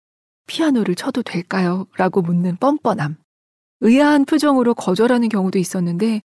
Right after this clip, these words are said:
그건 그것대로 힘들었고 흔쾌히 허락해도 "어머, 고맙습니다. 그러면." 하고선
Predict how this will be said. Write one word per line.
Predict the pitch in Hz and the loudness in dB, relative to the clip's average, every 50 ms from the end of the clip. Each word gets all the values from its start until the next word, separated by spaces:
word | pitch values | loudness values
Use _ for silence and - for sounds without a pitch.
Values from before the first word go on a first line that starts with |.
| _ _ - | _ _ -6
그건 | - 247 226 285 285 277 262 254 | -4 -2 2 2 2 2 2 0
그것대로 | - - 185 226 220 - - - 190 185 | -2 0 0 0 0 -2 -2 -2 0 0
힘들었고 | 196 220 247 233 233 220 196 180 _ - - 180 180 175 175 185 _ _ _ _ _ _ | 0 0 0 0 2 0 0 -2 _ -8 -6 -4 -4 -4 -4 -8 _ _ _ _ _ _
흔쾌히 | - - 339 349 - 330 285 277 | -4 -2 -2 0 2 2 2 2
허락해도 | 269 311 320 302 - - - 226 202 214 202 196 _ _ _ _ _ _ _ _ _ _ | 2 2 0 0 0 -2 -4 -2 0 0 0 -2 _ _ _ _ _ _ _ _ _ _
"어머, | - 254 277 285 269 | 0 2 2 2 2
고맙습니다. | - - 214 226 262 262 - - 240 240 226 214 - 185 180 180 180 180 180 185 - | 2 0 0 2 2 0 0 -2 -2 0 0 0 0 0 -2 0 0 -2 -2 -4 -2
그러면." | - 208 196 202 202 196 190 190 185 185 185 185 185 185 185 196 208 - | -2 0 2 2 2 2 2 2 2 2 0 0 -2 -2 -4 -6 -8 -10
하고선 | - - 254 - 233 220 - 240 220 214 208 214 214 | -6 -6 -4 -2 -2 -2 0 0 0 0 0 -2 -4